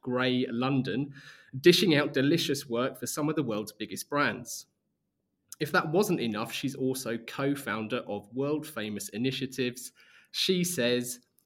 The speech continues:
Oko and Can't Festival. A former D N A D president and true champion for diversity, Laura believes in using the power of creativity to make positive change.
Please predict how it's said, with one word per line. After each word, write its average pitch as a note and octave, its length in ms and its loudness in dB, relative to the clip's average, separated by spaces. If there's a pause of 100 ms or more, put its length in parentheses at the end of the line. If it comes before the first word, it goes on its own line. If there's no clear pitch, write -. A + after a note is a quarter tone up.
(140)
Oko B2+ 560 8
and A#2+ 340 0
Can't B2+ 580 -2 (140)
Festival. F#2+ 640 -10 (920)
A C#3+ 60 0
former F3+ 360 6
D D#3 220 6
N C#3+ 80 6
A C3+ 160 6
D A#2+ 180 0
president D#3+ 640 0
and A#2+ 380 -2
true D3 420 2
champion C3 720 0
for B2 300 -4
diversity, A#2+ 960 -4 (380)
Laura C3 280 4
believes G#2 440 0
in G#2+ 120 -4
using A2+ 300 -2
the A2+ 80 -2
power C#3+ 380 2 (100)
of A2 220 -4
creativity A#2+ 880 -4
to A#2+ 160 -8
make G2+ 260 -6
positive G#2+ 500 -10
change. A2+ 680 -4